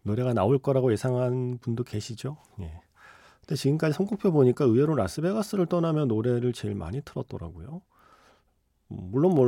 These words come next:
레옹이 제일 많긴 했지만, 아, 이 뉴욕 자꾸 들으니까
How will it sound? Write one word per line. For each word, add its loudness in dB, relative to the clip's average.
레옹이 0
제일 -6
많긴 -10
했지만, -12
아, -10
이 -4
뉴욕 0
자꾸 -8
들으니까 -8